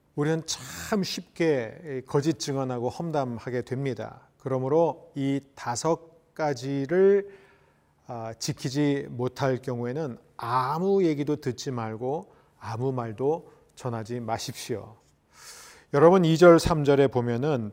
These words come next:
다수를 따라라는 표현이 나옵니다.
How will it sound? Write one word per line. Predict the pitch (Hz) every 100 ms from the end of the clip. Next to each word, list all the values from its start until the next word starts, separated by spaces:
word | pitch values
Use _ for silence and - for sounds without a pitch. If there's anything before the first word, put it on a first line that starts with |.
| -
다수를 | - - - - 196 214 208
따라라는 | 190 170 175 170 156 143 135
표현이 | 143 131
나옵니다. | 127 107 107 110 117 120